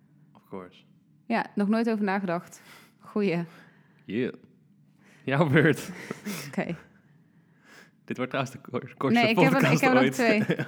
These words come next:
Speaker 1: hebt er nog twee.
Speaker 2: Stel,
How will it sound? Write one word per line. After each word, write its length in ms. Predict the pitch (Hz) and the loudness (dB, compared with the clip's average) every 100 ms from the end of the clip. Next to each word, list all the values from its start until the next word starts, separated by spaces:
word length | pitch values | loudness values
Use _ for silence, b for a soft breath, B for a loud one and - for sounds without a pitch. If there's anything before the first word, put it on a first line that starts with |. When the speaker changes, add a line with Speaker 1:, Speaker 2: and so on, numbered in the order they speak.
| 147 | -2
Speaker 1:
hebt 100 | 131 | -2
er 40 | |
nog 220 | 135 127 | -4 -6
twee. 300 | 123 135 120 - B B B B B _ _ _ _ _ _ _ _ _ _ _ _ _ b b b b b | -4 -4 -4 -8 B B B B B _ _ _ _ _ _ _ _ _ _ _ _ _ b b b b b
Speaker 2:
Stel, 580 | - - 240 190 156 180 | -16 -2 2 2 0 -4